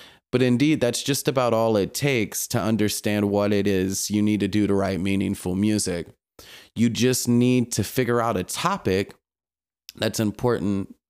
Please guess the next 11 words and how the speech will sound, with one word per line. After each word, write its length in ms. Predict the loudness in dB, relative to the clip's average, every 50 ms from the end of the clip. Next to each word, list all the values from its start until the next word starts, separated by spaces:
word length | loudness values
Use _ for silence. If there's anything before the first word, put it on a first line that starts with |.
| _ _ _ _ _ _ _ _ _ _ _ _ 0
and 120 | 0 2 2
brainstorm 600 | 2 2 2 2 0 0 0 0 0 0 2 0
on 140 | 0 0 -2
that 200 | -2 -4 -4 -4
topic, 540 | -4 -2 -2 -2 -2 -4 -4 -4 -6 -6 -6
make 240 | -2 -2 -2 -2
it 80 | -2 -2
rhyme 320 | -2 -2 -2 0 0 0
a 60 | 2 2
little 240 | 2 2 2 0
bit, 360 | 0 0 0 0 0 -2 -4